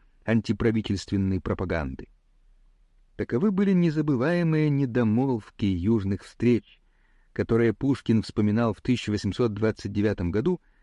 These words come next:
как необходимейший комментарий к своей трагедии. В двуплановости этих острых и метких высказываний мы находим верный ключ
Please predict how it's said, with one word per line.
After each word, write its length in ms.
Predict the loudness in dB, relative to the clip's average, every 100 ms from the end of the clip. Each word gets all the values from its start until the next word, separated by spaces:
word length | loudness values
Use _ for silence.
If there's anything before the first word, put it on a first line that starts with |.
| _ _
как 240 | -6 -2
необходимейший 1000 | 0 0 0 -2 0 0 2 0 0 -2 -2
комментарий 840 | 0 2 0 0 0 0 2 0
к 80 | -2
своей 420 | -8 -2 0 0
трагедии. 720 | -2 -4 -2 -4 -6 -14 -20 _ _ _ _ _ _ _ _ _
В 160 | -8 -6
двуплановости 840 | -4 -4 0 2 2 2 0 0
этих 300 | -2 -2 -2
острых 480 | 0 0 -2 -6 -2
и 60 | 0
метких 440 | 0 -2 -6 -4
высказываний 840 | -4 -2 0 0 0 -4 -6 -10 -14 _ _ _ _
мы 140 | 0
находим 420 | 0 0 0 2
верный 360 | 2 2 2 0
ключ 360 | 0 -2 -2